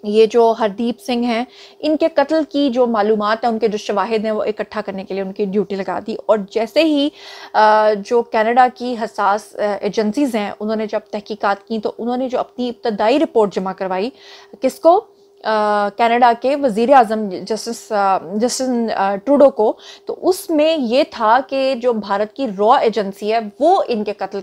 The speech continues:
के अंदर मुलव्विस है। और उसके बाद फिर जो है इश्तियाल जो है बहुत ज़्यादा फैल गया। और फिर उसके बाद क्या हुआ? उसके बाद ये हुआ कि जो भारत का पंजाब है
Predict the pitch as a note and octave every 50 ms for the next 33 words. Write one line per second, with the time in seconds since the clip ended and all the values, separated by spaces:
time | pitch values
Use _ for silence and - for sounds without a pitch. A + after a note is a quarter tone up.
0 | - - G3 F3 F3 F#3+ G3+ G#3+ G#3+ A3 G#3 G3+ F3+ F3+ F#3+ F#3+ - G#3 F#3+ -
1 | - _ - - - - - _ - A3+ A3+ - - - D4 - - - E4+ D4
2 | A#3+ A3 G#3 G#3+ G#3+ G#3+ - A#3 G#3 G3 G#3+ A3 A3 A3 - - A3 - - _
3 | A#3+ G#3 G3 G3+ G#3+ A3+ G#3+ A3+ G#3+ G#3 G3 G3+ - G3 G3+ A#3+ A#3+ G#3+ G3+ G#3+
4 | F#3 F#3 F3+ A3 A3+ - - A3+ G3+ G3 G3+ G3+ A3+ A#3 B3+ C4 - - - -
5 | - - - - - - - C#4 C4+ - E4 F#4 F4+ - - E4 C#4 A#3 A3 G#3
6 | - - - F#3+ E3+ F3 F3+ D#3+ - - - - D4 C4+ C#4+ C#4 C#4 A#3 G#3+ A3+
7 | C4 C#4 A#3 A3+ G#3 G3+ G#3 A#3 A#3+ - - A#3+ A#3+ A#3+ B3 B3 A3+ G#3 - B3+
8 | C4 A3+ A3 G3+ G#3 F#3+ F#3+ G3+ G#3 A#3+ C#4+ C#4+ - A4 G4+ - D#4+ B3+ A3+ G#3
9 | F3+ F3 F3+ G#3 G3 - - - _